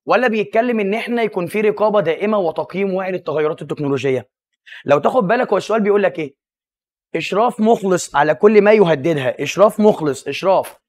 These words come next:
يعني يا جماعة بيتكلم عن إيه؟ على كل جيل إن هو يكون في رقابة ويكون في تقييم واعي للتغيرات التكنولوجية، تمام؟ السؤال يا جماعة رقم تلاتة: "قيل تبوأ"، أي أصلحه وهيأه،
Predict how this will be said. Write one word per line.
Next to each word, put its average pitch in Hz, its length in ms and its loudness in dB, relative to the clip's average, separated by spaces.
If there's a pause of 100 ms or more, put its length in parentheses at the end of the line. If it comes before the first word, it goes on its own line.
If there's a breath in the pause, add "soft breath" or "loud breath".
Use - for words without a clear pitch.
(120)
يعني 151 240 -2
يا 175 40 -2
جماعة 208 220 0
بيتكلم 190 380 0
عن 151 160 -4
إيه؟ 156 260 -6 (420)
على 147 220 -2
كل 208 340 0
جيل 254 200 -2
إن 180 180 -4
هو 208 120 0
يكون 185 240 -2
في 214 160 -2
رقابة 185 560 0 (400)
ويكون 147 240 -4
في 208 160 -4
تقييم 208 460 -2
واعي 254 380 0
للتغيرات 165 640 2
التكنولوجية، 139 600 -4 (240)
تمام؟ 214 340 -4 (760)
السؤال 180 260 -2
يا 208 40 2
جماعة 208 200 4
رقم 196 240 0
تلاتة: 147 300 -4 (1300)
"قيل 247 260 2
تبوأ"، 180 880 4
أي 196 140 2 (100)
أصلحه 165 840 -4
وهيأه، 160 760 0